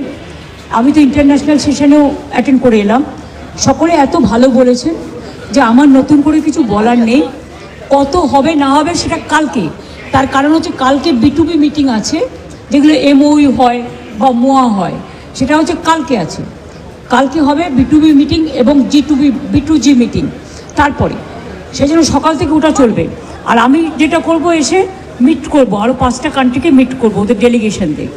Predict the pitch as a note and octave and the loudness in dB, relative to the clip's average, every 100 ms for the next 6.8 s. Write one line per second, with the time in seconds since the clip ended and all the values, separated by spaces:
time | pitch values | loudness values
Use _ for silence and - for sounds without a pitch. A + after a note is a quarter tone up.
0 | - - - - - - - A3+ A#3 E4 | -16 -18 -20 -18 -18 -14 -2 -2 0 0
1 | F4 F4 F4 - B3+ D4 - A3+ A#3+ A3 | 0 0 -2 -2 -2 -2 0 2 2 2
2 | A#3 C#4+ C4 C4 D4+ C#4 B3+ C4 D#4 D#4 | 2 2 0 0 2 2 4 2 0 -2
3 | C4+ - - - - C#4 D4 D4+ D#4+ E4 | -2 -8 -14 -8 0 0 0 -6 -4 -4
4 | D4 C#4 C#4 C4+ B3+ B3 C4+ D4 C#4 D4 | -2 -2 -2 -2 -2 -2 0 2 2 0
5 | - - - - A#3 B3 - C4+ B3+ B3 | -10 -18 -16 -2 2 2 2 2 2 2
6 | A3+ G#3 A#3+ C4+ C4 F#3+ E3 D3+ | 0 0 2 2 2 0 0 -4